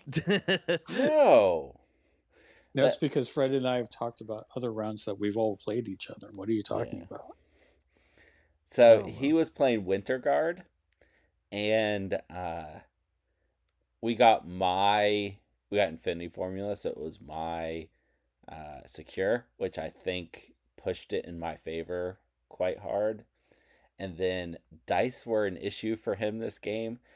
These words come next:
Speaker 2: I was rolling really good defense dice, and he was rolling not so good attack dice. So my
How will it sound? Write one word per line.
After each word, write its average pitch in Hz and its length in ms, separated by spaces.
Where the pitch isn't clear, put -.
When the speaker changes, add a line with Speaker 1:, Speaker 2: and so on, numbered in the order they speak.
Speaker 2:
I 98 120
was 104 160
rolling 101 360
really 101 400
good 90 260
defense 95 460
dice, 107 540
and 90 140
he 90 140
was 95 200
rolling 90 420
not 80 220
so 87 180
good 82 200
attack - 380
dice. 139 400
So 85 800
my 82 760